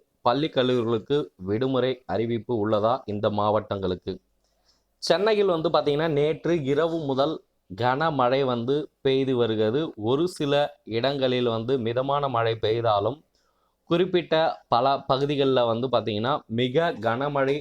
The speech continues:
பெய்து வருகிறது. அதுவும் பாத்தீங்கன்னா, கிண்டி உள்ளிட்ட பகுதிகளில் வந்து அதிக மழைப்பொழிவு இருப்பதாக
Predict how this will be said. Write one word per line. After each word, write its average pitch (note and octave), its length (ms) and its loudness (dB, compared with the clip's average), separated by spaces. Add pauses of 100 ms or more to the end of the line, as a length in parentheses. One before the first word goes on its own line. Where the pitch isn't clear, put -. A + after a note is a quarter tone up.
(140)
பெய்து B2 280 0
வருகிறது. A2 500 0
அதுவும் A#2+ 300 -2
பாத்தீங்கன்னா, A2+ 420 -4 (680)
கிண்டி C#3 520 -4
உள்ளிட்ட B2+ 420 0 (580)
பகுதிகளில் B2 640 0
வந்து A2+ 280 -4 (500)
அதிக C3 360 0 (260)
மழைப்பொழிவு B2+ 720 -2
இருப்பதாக A2 500 0